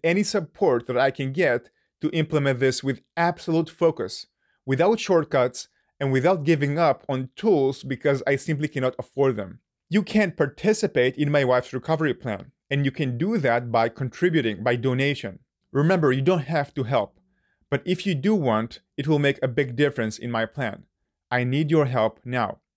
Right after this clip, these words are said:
If you don't need to hear anything else, you can go to wellnessmessiah dot com forward slash help. Now, in the beginning, I said this is the first time that I'm being asking for donations.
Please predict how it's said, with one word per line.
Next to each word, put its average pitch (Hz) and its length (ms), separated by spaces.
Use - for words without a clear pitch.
If 170 140
you 170 60
don't 170 260
need 160 140
to 147 80
hear 139 280
anything 143 400
else, 113 320
you 104 80
can 131 140
go 135 240
to 131 180
wellnessmessiah 131 760
dot 123 240
com 113 280
forward 180 160
slash 123 460
help. - 320
Now, 135 240
in 147 120
the 143 80
beginning, 220 380
I 180 60
said 170 260
this 156 220
is 208 100
the 156 80
first 165 400
time 127 480
that 131 180
I'm 131 220
being 131 160
asking 147 320
for 127 140
donations. 123 640